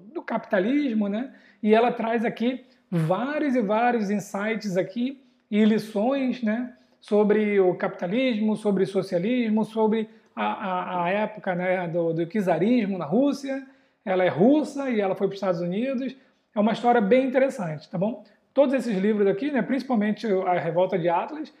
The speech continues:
ele tem até um cunho um pouco ideológico da visão dela, mas é interessante, né, a gente ler pra poder ver se tem alguma similaridade que acontece hoje, né? E aqui vocês vão ver, quem se dispor a ler esse livro aqui,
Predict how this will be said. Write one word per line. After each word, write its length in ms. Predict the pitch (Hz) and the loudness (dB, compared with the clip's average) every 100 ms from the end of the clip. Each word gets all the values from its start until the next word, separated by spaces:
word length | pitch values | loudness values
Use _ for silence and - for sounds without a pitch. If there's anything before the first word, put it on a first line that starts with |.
| _ _ - | _ _ 0
ele 400 | 190 196 226 233 | 4 4 2 2
tem 240 | 208 226 | 2 2
até 220 | 240 208 233 | 0 -2 -2
um 180 | 294 | -2
cunho 800 | 247 247 254 277 285 269 247 214 196 | 0 4 4 4 0 0 2 4 2
um 80 | |
pouco 240 | 196 226 220 | 2 0 2
ideológico 800 | 202 214 180 180 240 285 359 370 - | 2 4 4 4 0 -2 -2 -2 -2
da 160 | 196 | 0
visão 380 | 190 185 165 180 | 2 0 0 0
dela, 380 | 175 175 233 311 - _ - | 2 2 0 -8 -16 _ -6
mas 280 | 269 269 | -4 0
é 60 | 269 | 0
interessante, 680 | 269 285 311 - 233 254 269 | 2 2 2 -2 -2 -2 -4
né, 240 | 269 302 - _ - | -6 -6 -14 _ -6
a 100 | 202 | -4
gente 260 | 208 254 | -2 0
ler 220 | 214 214 | 2 2
pra 100 | 226 | 0
poder 640 | 233 247 214 220 254 - _ | 0 0 2 0 -2 -10 _
ver 380 | 208 160 185 220 | -6 0 2 2
se 200 | - 240 | -2 -6
tem 640 | 226 214 214 220 220 208 190 | -2 -2 0 0 0 -2 -2
alguma 360 | 170 160 220 | -4 -2 -2
similaridade 600 | 214 220 208 202 175 185 185 | -2 -2 0 0 0 -2 -2
que 60 | |
acontece 480 | 190 208 - 196 196 | -4 -2 0 -2 0
hoje, 280 | 175 185 156 | 2 2 0
né? 180 | 165 175 | -6 -2
E 100 | 202 | -2
aqui 200 | - 220 | 0 0
vocês 340 | 220 - 220 | 0 0 -4
vão 160 | 220 196 | -2 -2
ver, 320 | 180 233 247 - _ - | -2 -2 -6 -16 _ -2
quem 200 | 254 277 | 0 2
se 160 | - | 0
dispor 420 | 233 220 - 214 202 | -2 -2 0 2 4
a 40 | |
ler 120 | 190 | 4
esse 180 | 196 196 | 2 0
livro 260 | 175 180 185 | -2 0 -2
aqui, 400 | 185 226 339 | -2 -6 -6